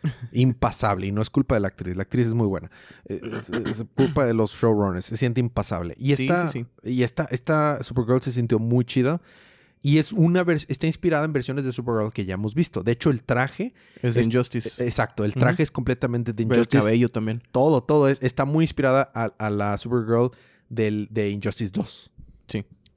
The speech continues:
Speaker 2: Que, que bueno, o sea, aquí lo único que pasó es que es brunette y Supergirl es blonde,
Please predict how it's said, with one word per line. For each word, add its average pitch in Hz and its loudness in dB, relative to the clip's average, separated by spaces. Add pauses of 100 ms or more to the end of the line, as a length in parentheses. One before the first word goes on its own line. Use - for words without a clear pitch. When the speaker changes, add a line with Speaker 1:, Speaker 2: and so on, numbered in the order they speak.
(100)
Speaker 2:
Que, 110 2
que 143 2
bueno, 139 0
o 113 -4
sea, 104 0 (380)
aquí 120 -2
lo 151 4
único 151 -2
que 120 -10
pasó 123 -2
es 120 -2
que 120 0 (480)
es 101 -4
brunette 120 0
y 101 -2
Supergirl 101 -2
es 98 -4
blonde, 90 -6